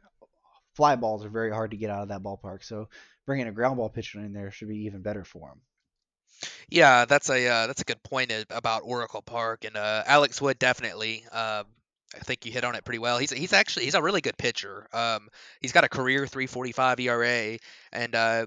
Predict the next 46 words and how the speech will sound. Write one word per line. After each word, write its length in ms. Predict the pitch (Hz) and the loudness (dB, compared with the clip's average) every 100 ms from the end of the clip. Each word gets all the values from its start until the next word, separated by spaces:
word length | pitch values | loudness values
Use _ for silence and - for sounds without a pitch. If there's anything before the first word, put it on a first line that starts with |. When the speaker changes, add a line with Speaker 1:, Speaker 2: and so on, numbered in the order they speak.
| - | -4
Speaker 2:
you 120 | 139 135 | -2 4
line 240 | 147 135 | 4 4
that 120 | 131 | 4
up 160 | 131 - | 2 2
with 100 | 127 | -2
some 200 | 139 127 | -4 -4
of 80 | 120 | -4
the 160 | 120 | -2
other 320 | 127 120 110 - - | -2 -4 -10 -10 0
guys 260 | 123 120 | 0 0
that 100 | 120 | -4
have 60 | - | -2
signed. 200 | 127 120 | 0 2
In 40 | |
fact, 200 | 127 123 - _ | 2 0 -2 _
you 60 | 127 | -8
know, 140 | 113 | -6
we'll 100 | 123 | -6
talk 280 | - 127 120 | 0 0 2
in 60 | |
a 20 | 117 | 0
little 200 | 127 123 | 2 4
while 200 | 117 113 | 4 2
about 260 | 113 - | -2 -2
Jon 240 | 131 127 120 | 0 0 2
Lester, 480 | 127 131 - 107 | 0 0 -2 -4
and 120 | 104 101 | -4 -4
his 340 | 135 - - | -2 -2 -4
career 280 | - 131 113 | -4 -4 -2
E 140 | 123 | -2
R 120 | 117 | 0
A 100 | 117 | 0
is 120 | 98 - | -4 -6
three 160 | 135 | -8
point 260 | 123 117 - | -8 -10 -8
six. 640 | - 131 98 - - - | -4 -2 -2 -4 -6 -4
So, 360 | - 117 113 113 _ - _ _ - | -4 -4 -4 -6 _ -20 _ _ -2
uh, 300 | 117 107 107 | 0 2 2
Alex 340 | 127 135 - | 2 2 -2
Wood's, 440 | 120 135 127 - - _ _ _ - | -4 -6 -4 -6 -6 _ _ _ -12
you 80 | |
know, 120 | 120 107 | -8 -4
got 260 | 120 - | -4 -4
good, 200 | - 127 120 | -4 -6 -4
good 220 | - 127 | -6 -2
numbers. 440 | 117 120 113 117 | -2 -2 -4 -6